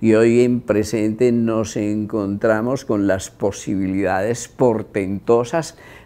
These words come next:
para destruirnos o para construirnos. Realmente estamos en crisis. Y esa crisis proviene de que tenemos un gran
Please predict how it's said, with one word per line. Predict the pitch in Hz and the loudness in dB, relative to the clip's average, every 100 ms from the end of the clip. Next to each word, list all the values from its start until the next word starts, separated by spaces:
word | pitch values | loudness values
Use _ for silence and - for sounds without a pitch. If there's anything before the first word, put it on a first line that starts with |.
| - | -2
para | 107 104 98 | 2 4 2
destruirnos | 95 - - 107 98 95 101 120 135 - | 0 -4 -4 -2 0 0 -4 -6 -10 -10
o | - | -8
para | 98 98 | -8 -8
construirnos. | 95 92 - 98 104 135 175 151 - - - | -10 -14 -8 -6 -6 -8 -8 -12 -14 -20 -14
Realmente | - 101 90 117 143 | -6 -4 -4 -6 -6
estamos | 151 131 123 143 | -8 -6 -8 -8
en | 139 | -10
crisis. | 131 147 160 196 180 165 - - _ _ _ - _ _ - _ - - - - | -8 -6 -8 -10 -12 -14 -18 -20 _ _ _ -20 _ _ -20 _ -20 -20 -20 -16
Y | - 110 | -2 -2
esa | 127 143 | -2 -2
crisis | 143 143 139 - 147 151 - - - - - | 0 0 0 -2 -4 -4 -8 -18 -20 -20 -4
proviene | 110 107 110 110 139 151 | 0 4 4 4 2 2
de | - 101 | -2 -4
que | 113 | -2
tenemos | 90 104 104 131 135 | -2 -2 -2 -4 -2
un | 131 | -2
gran | 110 127 139 151 160 | 0 -2 -4 -4 -8